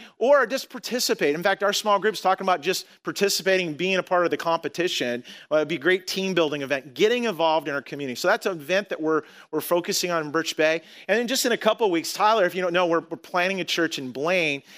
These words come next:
and his planning team's getting together on the, the sixteenth of April.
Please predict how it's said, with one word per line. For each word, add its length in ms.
and 100
his 160
planning 440
team's 320
getting 260
together 480
on 200
the, 140
the 80
sixteenth 600
of 220
April. 560